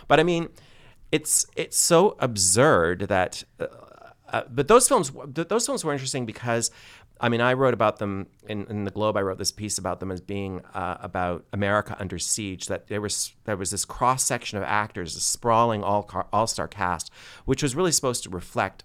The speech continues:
all of America under siege. Um, but the thing about them is, is they're actually f-, very conservative films that are about Hollywood's anxiety about the new Hollywood.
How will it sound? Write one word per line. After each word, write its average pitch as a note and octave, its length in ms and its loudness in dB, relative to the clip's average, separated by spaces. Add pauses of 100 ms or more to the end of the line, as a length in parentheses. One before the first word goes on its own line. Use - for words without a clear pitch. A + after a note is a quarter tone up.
all A2 200 4
of F2+ 100 -4
America F#2 640 -2 (140)
under F#2+ 240 -4
siege. F2 520 -4 (600)
Um, G#2+ 340 0 (840)
but C#3+ 180 -2
the C#3 60 -8
thing B3+ 240 -2
about A#2 240 0
them A2 160 -6
is, G3 280 -2
is F#3+ 100 -4
they're C#3 260 0
actually B2+ 500 -2
f-, - 360 -18
very D#3+ 200 2
conservative D#3 680 -2
films C3+ 360 -4 (460)
that B2+ 120 4
are C#3 140 6
about C#3 380 0 (720)
Hollywood's D3 600 0
anxiety G#2+ 540 -2
about G#2 200 -6
the - 40 -8
new G2+ 160 -4
Hollywood. B2 580 -4